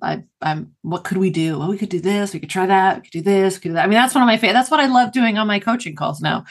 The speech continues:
A coach will be like, "Well, what should I do here?" "Oh, well, we could do this, you could try that."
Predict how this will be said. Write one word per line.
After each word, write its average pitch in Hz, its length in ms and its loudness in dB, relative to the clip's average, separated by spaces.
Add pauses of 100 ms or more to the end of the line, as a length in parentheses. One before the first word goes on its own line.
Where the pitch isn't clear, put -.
(320)
A - 60 -6
coach 214 220 2
will 202 80 0
be 202 80 2
like, 190 120 0
"Well, 196 120 0
what 240 120 0
should 233 140 -4
I 208 100 2
do 208 120 -2
here?" 208 120 -4
"Oh, - 280 -4
well, 196 200 -4
we 208 100 -2
could 233 200 -2
do 185 140 -2
this, 233 320 0
you 196 60 -12
could 226 180 -4
try 208 240 0
that." 202 400 0